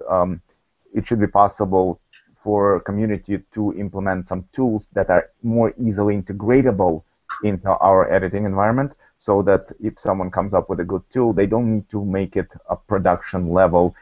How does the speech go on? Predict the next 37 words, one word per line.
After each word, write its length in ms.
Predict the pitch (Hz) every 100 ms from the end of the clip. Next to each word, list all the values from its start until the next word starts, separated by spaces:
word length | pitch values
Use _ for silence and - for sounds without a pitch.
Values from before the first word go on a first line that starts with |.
| _ _
and 280 | 92 90 87
yet 220 | 95 85
they 100 | 87
can 160 | 87 87
still 320 | - 92 90
offer 380 | - 90 - 87
a 80 | 80
way 240 | 82 92
for 220 | 87 - -
community 480 | 78 80 78 - 82 -
to 220 | 85 78 _ _ _
contribute 460 | 98 87 107 87
that 200 | 69 71
content, 440 | - 65 58 - -
like 240 | 73 - - _ _ _
three 160 | - 101
D 180 | 90 92
animations. 760 | 87 92 120 107 92 90 - -
That 120 | 85
would, 160 | 85 80 - 64 - - -
some 400 | - - 113 101
way 220 | 107 98
for 340 | 87 - 82 80
the, 320 | 71 78 92 _ _ -
we 120 | 131
only 280 | 120 117 110
would 200 | 107 -
support 480 | 87 101 104 92 - _
playing 340 | - 139 160 123
that 180 | 98 - _ -
three 120 | 101
D 100 | 95
animation, 460 | 87 90 82 - 87
but 140 | 87
the 100 | 90 -
editing 340 | 117 120 104 95
part 380 | 95 92 87